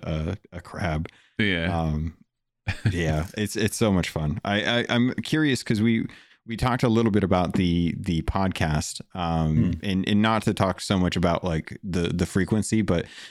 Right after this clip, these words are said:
Speaker 1: uh, w-, you guys have moved away from the, the weekly Sea of Thieves news. And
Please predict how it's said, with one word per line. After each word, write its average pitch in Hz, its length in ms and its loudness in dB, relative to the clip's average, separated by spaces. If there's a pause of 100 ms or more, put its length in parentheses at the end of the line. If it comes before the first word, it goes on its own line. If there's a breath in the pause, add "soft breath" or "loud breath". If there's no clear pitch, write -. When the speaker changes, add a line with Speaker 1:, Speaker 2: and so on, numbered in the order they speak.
(260 loud breath)
Speaker 1:
uh, 87 460 0 (440)
w-, 107 260 -6
you 104 140 0
guys 127 280 2
have 104 120 0
moved 107 300 4
away 92 320 4
from 90 580 0
the, 90 420 2
the 90 140 4
weekly 92 400 2
Sea 95 260 0
of 80 80 0
Thieves 87 300 -2
news. 80 520 0 (200)
And 92 260 0